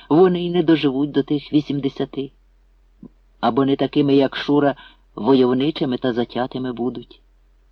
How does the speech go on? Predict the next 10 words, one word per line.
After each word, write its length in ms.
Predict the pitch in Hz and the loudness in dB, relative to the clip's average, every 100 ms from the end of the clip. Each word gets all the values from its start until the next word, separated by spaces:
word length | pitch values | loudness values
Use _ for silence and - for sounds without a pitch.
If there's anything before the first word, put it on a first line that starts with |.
| _ - | _ -8
Навряд 480 | 135 156 214 262 | -4 -2 -2 -4
коли 280 | - 139 131 | -2 0 2
вже 220 | 123 123 | 2 -2
замолоду 520 | 117 135 135 123 120 120 | 0 0 0 -2 -2 -2
від 160 | 127 | 0
одного 340 | 127 127 127 120 | 0 0 -2 -4
слова, 400 | 120 131 127 117 - - _ _ - | -2 0 0 -4 -12 -20 _ _ -6
як 160 | 120 | -6
сірники, 480 | - 131 120 120 131 | -2 -2 -2 -2 -4
спалахають. 840 | - - 117 113 - 120 - - | -4 -6 -6 -6 -12 -16 -18 -20